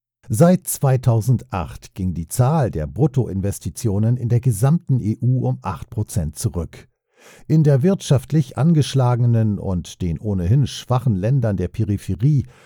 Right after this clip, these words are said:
sind die Investitionen seitdem förmlich eingebrochen. In Griechenland um siebenundsechzig Prozent, in Spanien um achtundzwanzig Prozent,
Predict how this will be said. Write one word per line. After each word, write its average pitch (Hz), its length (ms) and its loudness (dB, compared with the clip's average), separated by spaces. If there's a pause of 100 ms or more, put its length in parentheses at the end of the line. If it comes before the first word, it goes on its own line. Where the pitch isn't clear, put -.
(120)
sind 180 460 0
die 135 200 0
Investitionen 135 1040 2
seitdem 110 480 0
förmlich 95 600 0
eingebrochen. 71 880 -6 (720)
In 127 260 4
Griechenland 151 680 2
um 127 220 4
siebenundsechzig 110 880 0
Prozent, 135 580 0
in 85 180 -6
Spanien 98 640 -2
um 80 240 -10
achtundzwanzig 117 720 -4
Prozent, 110 460 -2